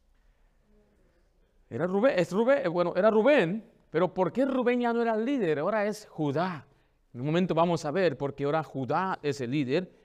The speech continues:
y ya no es Rubén. Ahora, los demás, la, los versículos del veintinueve al treinta y cuatro nos habla de cómo José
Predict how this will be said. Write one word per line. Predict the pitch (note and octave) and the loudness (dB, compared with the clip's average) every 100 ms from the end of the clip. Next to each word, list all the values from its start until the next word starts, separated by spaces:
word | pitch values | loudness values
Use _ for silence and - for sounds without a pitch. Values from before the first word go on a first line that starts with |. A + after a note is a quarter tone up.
| _ | _
y | C3+ | -4
ya | C3 C#3+ | -2 -2
no | C#3+ C#3 | -2 -2
es | D3 C#3+ - _ | -2 -6 -20 _
Rubén. | - A#2 A2+ A#2+ G#2+ G#2 A2 _ _ _ _ _ _ _ _ _ _ _ _ _ _ | -10 -6 -4 -6 -8 -10 -16 _ _ _ _ _ _ _ _ _ _ _ _ _ _
Ahora, | F3+ G3 - - | 0 2 0 -8
los | - F#3 F3 | 2 2 4
demás, | G3+ A#3+ - - | 2 0 0 -2
la, | F#3+ F#3 - | -4 -4 -4
los | F#3 E3 | 0 0
versículos | E3 A3+ G#3 F#3+ | 0 -2 -2 0
del | E3 | 0
veintinueve | D#3+ C#3+ D3+ F3 | -2 -2 -2 0
al | F3 | 0
treinta | D#3 C#3 C#3 | 0 -4 -4
y | |
cuatro | C3 F3+ D3+ D#3 G#3+ - _ _ _ _ _ | -4 -4 -4 -4 -8 -12 _ _ _ _ _
nos | C3+ C#3 | -10 -6
habla | E3 E3 E3 | -2 2 2
de | D3 | 2
cómo | D#3+ E3 | 0 -2
José | - D3 - F3 E3 - | -2 -2 0 0 0 -2